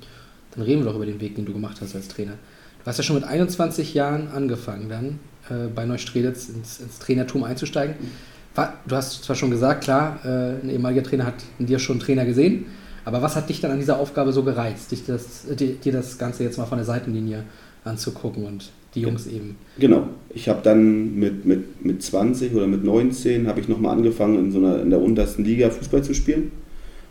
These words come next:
Speaker 2: Ähm, und wir waren da auch so eine richtig coole Truppe. Die Truppe ist dann irgendwann auseinandergebrochen und dann hab ich halt drüber nachgedacht, "Ja, was machst du jetzt?"
Speaker 1: Mhm.
Speaker 2: Ich will nicht mehr woanders Fußball spielen. Die Truppe war so, wie sie war, war sie wirklich gut.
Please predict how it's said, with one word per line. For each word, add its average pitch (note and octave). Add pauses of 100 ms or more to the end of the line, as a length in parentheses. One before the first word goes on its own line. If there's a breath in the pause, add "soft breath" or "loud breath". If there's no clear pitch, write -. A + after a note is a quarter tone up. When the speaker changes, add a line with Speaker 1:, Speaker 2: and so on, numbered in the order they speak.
(120)
Speaker 2:
Ähm, G2+ (880 soft breath)
und G2+
wir G2
waren G2
da F2+
auch G2
so G#2+
eine G2+
richtig -
coole G2
Truppe. C#3+
Die G#2+
Truppe -
ist -
dann F2
irgendwann G2+
auseinandergebrochen A#2
und G2+
dann G2
hab F#2
ich -
halt F#2+
drüber F#2+
nachgedacht, F#2+
"Ja, D#2+
was F2+
machst F3+
du -
jetzt?" -
Speaker 1:
Mhm. -
Speaker 2:
Ich A2
will G2
nicht F#2+
mehr F2
woanders -
Fußball A2+
spielen. F#2+
Die -
Truppe G2+
war F#2
so, G2
wie G2
sie F#2
war, G2
war F#2
sie F#2
wirklich F2+
gut. -